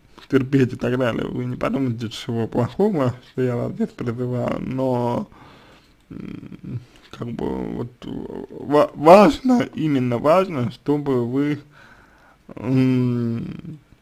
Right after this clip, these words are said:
как бы, понимали, что это поведение незрелого человека. Э,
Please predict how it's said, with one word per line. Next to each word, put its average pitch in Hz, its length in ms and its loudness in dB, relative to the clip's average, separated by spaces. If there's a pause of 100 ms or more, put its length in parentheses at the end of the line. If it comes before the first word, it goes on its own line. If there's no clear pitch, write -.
(320)
как 214 160 -8
бы, 214 80 -4
понимали, 139 520 4
что 120 840 0 (140)
это - 260 -6
поведение 139 460 0
незрелого 135 580 2
человека. 117 540 -8 (1400)
Э, - 800 -16